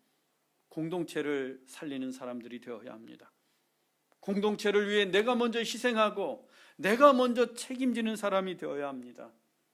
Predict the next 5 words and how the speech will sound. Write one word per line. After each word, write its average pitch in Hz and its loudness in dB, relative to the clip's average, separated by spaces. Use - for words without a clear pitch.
그때 180 0
우리의 233 0
희생과 208 -2
헌신을 196 -6
통해 135 -8